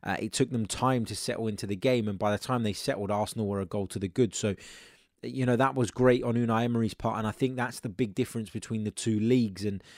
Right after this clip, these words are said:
and, and why Premier League sides probably have the advantage over the likes of Napoli and other Serie A sides. Um, I think as well, you know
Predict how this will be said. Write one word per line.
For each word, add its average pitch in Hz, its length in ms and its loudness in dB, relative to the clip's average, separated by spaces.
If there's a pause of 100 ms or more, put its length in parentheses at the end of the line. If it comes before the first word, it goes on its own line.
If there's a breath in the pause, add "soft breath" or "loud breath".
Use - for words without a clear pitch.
(220 loud breath)
and, 101 200 -4
and 104 280 -2
why 113 500 4
Premier 117 320 0
League 113 240 0
sides 107 300 -6
probably 113 280 0
have 104 220 -2
the 107 140 0
advantage 110 560 -2
over 110 260 -2
the 104 80 0
likes 107 380 -2
of 98 100 -2
Napoli 104 460 -2
and 101 100 -4
other 104 160 -2
Serie 104 340 -4
A 95 140 -2
sides. 117 440 -2 (520 loud breath)
Um, 117 460 0 (880)
I 113 100 -2
think 131 240 0
as 107 140 2
well, 123 340 6 (420 loud breath)
you 135 140 0
know 123 300 6